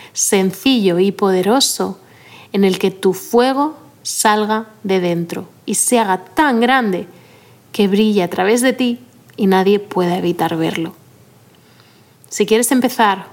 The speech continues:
por iluminar lo que hay dentro de ti en relación al trabajo, puedes unirte a esta convocatoria del ideatorio.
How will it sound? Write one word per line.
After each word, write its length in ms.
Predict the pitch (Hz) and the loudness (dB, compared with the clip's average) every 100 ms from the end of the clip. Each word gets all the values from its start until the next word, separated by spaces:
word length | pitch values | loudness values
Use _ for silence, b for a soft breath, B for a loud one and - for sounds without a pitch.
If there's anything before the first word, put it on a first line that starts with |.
| - | -12
por 180 | - 196 | -4 0
iluminar 560 | 196 190 190 185 185 185 | 2 2 2 2 0 -2
lo 140 | 190 | -4
que 120 | - | 0
hay 100 | 214 | 2
dentro 280 | 226 226 233 | 2 0 2
de 140 | 220 202 | 2 0
ti 200 | 190 180 | -2 -2
en 120 | 185 | -2
relación 440 | 185 185 - 226 | -2 -4 -2 0
al 140 | 240 226 | 0 0
trabajo, 600 | 202 233 254 - 285 302 B B B B B B | 2 2 0 -2 -4 -4 B B B B B B
puedes 340 | - 214 220 214 | 0 2 2 2
unirte 380 | 208 220 220 | 2 2 2
a 40 | 202 | 0
esta 220 | 202 208 | 0 -2
convocatoria 720 | 202 185 185 - 190 190 202 | 0 0 -2 -2 0 2 2
del 180 | 190 180 | 2 0
ideatorio. 640 | 180 170 170 175 180 185 | 0 -2 -4 -6 -6 -10